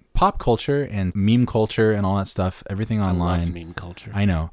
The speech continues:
Speaker 1: They've all been attacking this film
Speaker 2: Have
Speaker 1: as
Speaker 2: they really?
Speaker 1: Yeah, as saying that this is extremely boring. There's a bunch of memes about how long this movie was and how people haven't even finished it.
Speaker 2: I think meme culture as a subsidiary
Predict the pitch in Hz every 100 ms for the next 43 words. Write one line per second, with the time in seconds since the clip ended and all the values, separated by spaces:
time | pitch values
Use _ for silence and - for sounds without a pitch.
0 | - - 110 135 123 123 147 139 123 113
1 | 117 - 113 - 120 131 123 107 - 92
2 | 82 80 110 - - - 95 160 104 123
3 | 175 117 143 226 240 117 104 - 131 123
4 | 113 95 104 107 92 - - 87 85 127
5 | 170 165 156 147 143 - 101 104 104 113
6 | 98 90 90 92 95 90 85 87 85 -
7 | 92 85 82 82 85 90 - 90 85 82
8 | 85 85 82 85 87 87 85 - 123 107
9 | 98 92 87 85 82 - 110 101 - 98
10 | 95 87 113 165 127 117 127 120 120 110
11 | 107 101 98 92 - - - - 135 127
12 | 110 101 90 87 -